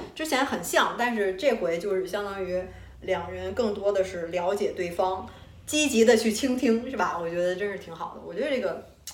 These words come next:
每个人都应该做一下，如果你没有看的话，或者你可以买一下这个书，看一下这个书，How Not to Die Alone，How Not to Die Alone，对，or How to Not Die Alone，忘了，大概是这样。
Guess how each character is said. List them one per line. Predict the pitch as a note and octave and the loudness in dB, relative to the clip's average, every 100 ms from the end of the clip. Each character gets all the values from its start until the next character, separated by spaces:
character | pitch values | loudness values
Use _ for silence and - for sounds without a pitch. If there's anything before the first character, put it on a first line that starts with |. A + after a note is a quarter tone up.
| - - - - | -18 -20 -14 4
每 | C4 B3+ | 8 10
个 | |
人 | C4+ | 8
都 | D#4 | 6
应 | C#4+ | 6
该 | C4 | 4
做 | B3 F3 | 4 0
一 | E3+ | 0
下， | F3 | -2
如 | |
果 | F#3 | -4
你 | G3 | -4
没 | E3+ | -6
有 | F#3 E3+ | -6 -6
看 | - F#3 | -6 -6
的 | E3 | -6
话， | E3+ | -6
或 | F#3+ | -4
者 | F3+ | -4
你 | F#3 | -6
可 | F3 F#3 | -6 -6
以 | |
买 | G3+ F3 | -4 -6
一 | F3 | -4
下 | F#3 | -4
这 | E3+ | -4
个 | E3 | -6
书， | - G3+ | -6 -4
看 | G3+ F3 | -2 -4
一 | F3 | -2
下 | E3+ | -6
这 | E3 | -8
个 | |
书， | D#3+ F3+ F3+ - - - - - | -8 -10 -10 -16 -20 -20 -16 2
How | A#3+ B3 | 6 6
Not | A#3 A3 A3 | 6 6 4
to | - | 2
Die | G#3+ G#3 F#3+ F#3 F#3 | 2 6 6 4 0
Alone，How | F3+ G3 F#3 D#3+ D3+ G#3+ G#3+ | 0 0 0 -4 -4 -4 -4
Not | G3 G3 F#3+ | -2 -4 -6
to | F#3+ | -8
Die | F3 E3 | -6 -6
Alone， | E3 D#3 C#3+ | -8 -12 -10
对， | D#3+ D3 - - - _ _ _ _ _ _ - E3+ | -8 -8 -10 -20 -20 _ _ _ _ _ _ -20 -12
or | F3 | -6
How | F3+ F#3+ | -2 -2
to | - | -4
Not | F#3 F3 F#3+ F3+ | -6 -4 -4 -4
Die | E3 E3 | -4 -4
Alone， | E3 D#3 - | -8 -10 -12
忘 | F3 D#3 | -10 -10
了， | - - - - - | -12 -20 -20 -20 -12
大 | - F#3 | -2 -2
概 | F3+ | -2
是 | E3+ | -8
这 | E3 | -10
样。 | E3 | -12